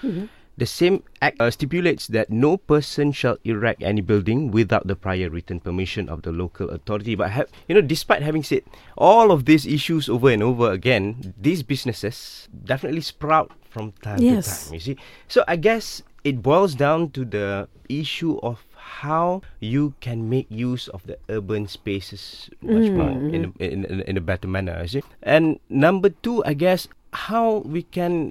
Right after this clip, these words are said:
Speaker 2: learn from our Nusantara brother. For example, like
Speaker 1: Mm.
Speaker 2: in Indonesia, in
Speaker 1: Mm-hmm.
Speaker 2: Solo,
Speaker 1: Mm-hmm.
Speaker 2: in which, in Solo, in, in Central Java, they recognize those sellers, those street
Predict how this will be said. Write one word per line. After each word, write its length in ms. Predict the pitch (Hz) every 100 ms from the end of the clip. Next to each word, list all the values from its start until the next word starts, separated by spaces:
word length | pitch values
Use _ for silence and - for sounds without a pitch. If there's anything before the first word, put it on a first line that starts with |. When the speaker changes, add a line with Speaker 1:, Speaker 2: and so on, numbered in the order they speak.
| -
Speaker 2:
learn 480 | 127 135 156 160 160
from 180 | 139 131 -
our 560 | 123 131 127 127 123
Nusantara 480 | 123 123 123 113 104
brother. 280 | 95 92 82 - -
For 140 | 117
example, 340 | 107 113 104 123
like 220 | - 117
Speaker 1:
Mm. 40 |
Speaker 2:
in 40 | 104
Indonesia, 560 | 104 107 117 175 208 - -
in 140 | 120
Speaker 1:
Mm-hmm. 100 | 175
Speaker 2:
Solo, 380 | 165 131 170 247 -
Speaker 1:
Mm-hmm. 260 | 170 165 233 - -
Speaker 2:
in 220 | 113 123
which, 280 | 127 - -
in 180 | - 131
Solo, 320 | - 143 185 151
in, 200 | 135 113
in 200 | 123 123
Central 300 | 131 127 123
Java, 320 | 139 170 226 - -
they 320 | 107 117 196 220
recognize 880 | 170 - 131 147 147 147 151 110 95
those 420 | 131 143 143 135
sellers, 760 | - 127 113 90 78 104 104 87
those 420 | 110 110 110 -
street 400 | - - 120